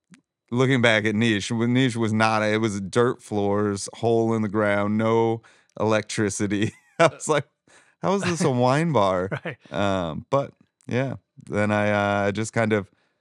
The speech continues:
Speaker 1: came here on, uh, New Year's Day, uh,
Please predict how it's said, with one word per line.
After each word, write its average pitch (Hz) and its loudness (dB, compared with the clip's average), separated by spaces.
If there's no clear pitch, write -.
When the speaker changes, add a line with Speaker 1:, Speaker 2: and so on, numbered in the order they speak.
Speaker 1:
came 117 0
here 120 2
on, 101 0
uh, 95 -2
New 101 0
Year's 117 0
Day, 92 -2
uh, 90 -4